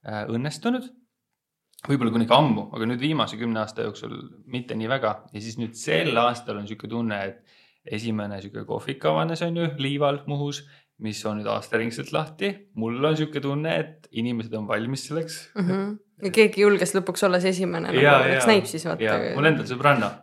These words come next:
Speaker 1: ta on hästi tubli.
Speaker 2: Mhm. Ma mõtlen, et inimesel endal peab olema ka julgus seda teha, mitte et, "A, vaatame umbes", sest et kui vaatame umbes, siis nagu inimesed ka umbes vaatavad samamoodi.
Speaker 1: Täpselt, jah, et julgus tuleb, julgusega tuleb peale minna ikka,
Speaker 2: Ja,
Speaker 1: muidugi.
Speaker 2: ja pealehakkamisega.
Speaker 1: Jah.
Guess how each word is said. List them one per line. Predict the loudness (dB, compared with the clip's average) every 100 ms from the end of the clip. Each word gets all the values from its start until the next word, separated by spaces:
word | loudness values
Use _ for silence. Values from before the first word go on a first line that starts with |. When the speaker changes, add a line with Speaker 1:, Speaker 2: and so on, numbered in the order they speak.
| -10
Speaker 1:
ta |
on | -6
hästi | -6 -6 -8
tubli. | -6 -10
Speaker 2:
Mhm. | -14 _ 2
Ma | 6
mõtlen, | 8 8
et | 8
inimesel | 8 8 8 6
endal | 8 8 6
peab | 4
olema | 4 4
ka | 6
julgus | 6 6 0 2
seda | 4
teha, | 6 6 6
mitte | 4 2
et, | 4
"A, | 6
vaatame | 8 6 4 -2 0
umbes", | 0 0 -2
sest | -4 -6
et | -4
kui | 4
vaatame | 6 6 4
umbes, | 6 6 2
siis | 0 -2
nagu | 0
inimesed | 2 0 2
ka | 2
umbes | 2 2
vaatavad | 0 0 -6 -10 -12
samamoodi. | -10 -6 -6 -8 -12 _ -12 -2
Speaker 1:
Täpselt, | 0 4 2 8
jah, | 8 8 4 -6
et | -4 -2 2
julgus | 2 2 -2
tuleb, | 0 0 0 -10 -6
julgusega | 0 0 -2 -4 -4
tuleb | -4 -4 -2
peale | -2 -2
minna | -4 -6
ikka, | -4 -4
Speaker 2:
Ja, | -6 -8
Speaker 1:
muidugi. | -4 -2 -2 -4
Speaker 2:
ja | 0
pealehakkamisega. | 2 2 0 -4 -4 -6 -10 _ -8
Speaker 1:
Jah. | -4 -4